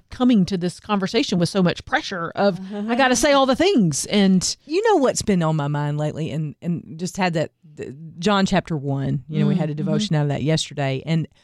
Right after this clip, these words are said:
Speaker 2: but John chapter one talks about John the Baptist being, he was not the light, but he was point to the light. Maybe if we look at it a little differently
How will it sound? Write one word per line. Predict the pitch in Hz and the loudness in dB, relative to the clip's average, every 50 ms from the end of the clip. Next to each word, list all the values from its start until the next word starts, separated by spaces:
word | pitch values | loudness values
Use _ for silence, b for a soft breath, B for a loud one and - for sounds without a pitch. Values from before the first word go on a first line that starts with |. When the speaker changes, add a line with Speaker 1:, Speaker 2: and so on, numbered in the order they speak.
| _ _ | _ _
Speaker 2:
but | 185 190 | -2 0
John | 170 233 240 269 294 | 2 2 2 2 2
chapter | - 254 202 - - 175 | 0 0 0 0 -2 -2
one | 170 165 156 156 | -2 -2 -2 0
talks | 175 208 202 190 - - | 2 2 2 2 2 0
about | 180 160 147 147 143 - | 2 2 2 0 0 0
John | 151 175 170 170 | 0 2 2 4
the | 165 151 | 2 2
Baptist | 135 165 165 180 151 - 143 135 - - - | 2 2 2 0 0 -2 -4 -4 -4 -2 0
being, | 170 165 160 147 143 | 2 2 2 2 0
he | 170 180 | 0 -2
was | 170 165 156 170 | -2 -2 0 2
not | 196 226 294 311 | 2 2 2 2
the | - 190 | 0 -2
light, | 151 147 143 135 147 - - - | -2 -2 -4 -6 -6 -8 -10 -4
but | - 170 170 | 0 2 4
he | 190 185 | 4 4
was | 175 170 - - _ _ - | 4 2 0 -4 _ _ -6
point | - 208 196 175 - - | -2 0 0 0 -2 -6
to | - 240 226 | -8 -6 -6
the | - 160 | -4 -4
light. | 147 131 - | -6 -6 -4
Maybe | - 220 269 330 392 415 392 302 247 196 - | 0 2 2 2 2 2 2 2 2 2 2
if | - 208 202 - | 2 0 0 -2
we | 208 196 196 | -4 -4 -4
look | 190 196 214 233 262 - | -2 -2 -2 -2 0 0
at | 277 233 214 | 0 0 0
it | 196 175 156 | -2 -2 -2
a | 156 | -4
little | 156 156 151 147 139 | -2 -2 -4 -4 -4
differently | 131 165 175 - - 156 - - 143 139 131 | -6 -6 -6 -6 -8 -12 -10 -8 -8 -8 -8